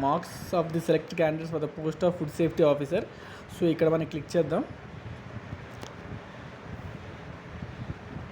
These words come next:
So, ఇదండి వాళ్ళు రిలీజ్ చేసినటువంటి టోటల్ మార్క్స్ లిస్ట్.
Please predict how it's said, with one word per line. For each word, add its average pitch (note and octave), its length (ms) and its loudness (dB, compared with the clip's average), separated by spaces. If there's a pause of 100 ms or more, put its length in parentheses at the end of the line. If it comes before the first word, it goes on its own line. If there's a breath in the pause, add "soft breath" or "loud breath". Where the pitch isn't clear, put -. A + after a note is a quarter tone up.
(1400)
So, F#3 160 8
ఇదండి G3 440 10
వాళ్ళు E3 300 6
రిలీజ్ E3 320 4
చేసినటువంటి E3 500 4
టోటల్ D#3+ 520 6
మార్క్స్ D3+ 500 0
లిస్ట్. D#3 320 -2